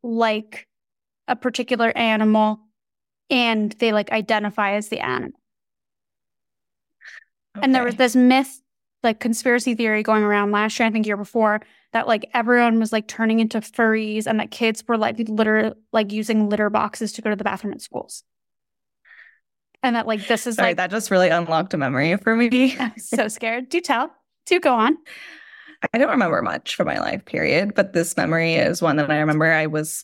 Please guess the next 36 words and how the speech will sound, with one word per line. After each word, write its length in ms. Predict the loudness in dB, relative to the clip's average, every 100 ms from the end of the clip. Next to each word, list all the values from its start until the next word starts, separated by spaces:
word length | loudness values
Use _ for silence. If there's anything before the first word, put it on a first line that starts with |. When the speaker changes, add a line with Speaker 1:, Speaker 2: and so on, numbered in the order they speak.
| -6
Speaker 2:
pretending 380 | -4 -2 -2 -2
to 80 |
be 100 | -2
a 60 | 0
dog 360 | 0 0 -2 -2
one 180 | -2 2
day. 380 | 2 2 0 -6 _ _ _ _ _ _ _ _ _ _ _ _ -2
And 720 | 0 0 0 -2 -2 -4 -6 -8 -10 _ _ -8
we, 640 | -2 0 2 2 0 -2 -2
my, 220 | -2 -4 -2
it 40 | -2
was 200 | 0 0
my 80 | 0
mom 200 | 0 -2
and 60 |
my 100 | -4
sister, 360 | -6 -4 0 0
and 100 | 0
we 80 | -2
were, 60 |
like, 160 | -4 -2
going 240 | -2 -2
to 100 | -4
this 340 | -6 -8 -10 -16
park, 540 | -2 0 0 -2 -10 -20 _ _ _ _ _
and 80 | 0
I 80 | 0
was, 100 | 0
like, 100 | -2
pretending 300 | -2 -2 -2
to 40 |
be 120 | -2 -2
a 60 |
dog 340 | 0 0 -2 -4
that 180 | -4
day. 340 | 0 0 0